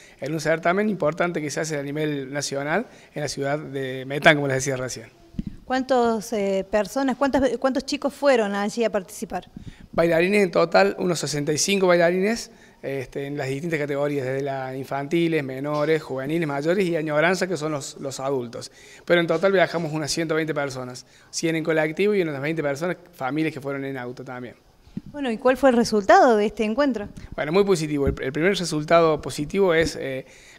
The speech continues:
Speaker 1: cómo nos fue, que nos fue muy bien, que pudimos ir y volver tranquilos, sin ningún inconveniente, este, que la, que nos,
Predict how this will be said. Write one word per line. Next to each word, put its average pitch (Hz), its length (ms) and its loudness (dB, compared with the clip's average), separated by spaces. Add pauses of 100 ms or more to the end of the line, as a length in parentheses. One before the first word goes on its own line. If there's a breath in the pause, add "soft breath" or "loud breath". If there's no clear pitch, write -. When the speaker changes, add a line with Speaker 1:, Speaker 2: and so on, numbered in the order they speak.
Speaker 1:
cómo 165 220 0
nos 160 120 -2
fue, 175 220 6
que 165 100 0
nos 151 100 -2
fue 151 100 -2
muy 156 140 0
bien, 165 200 2
que 160 80 -6
pudimos 143 340 -4
ir 147 140 -2
y 156 60 2
volver 143 420 2 (460 loud breath)
tranquilos, 143 640 2
sin 139 140 -6
ningún 156 320 -4
inconveniente, 160 920 -2 (420 loud breath)
este, 135 360 -6
que 135 140 -6
la, 135 100 -8
que - 280 -12
nos, 123 160 -10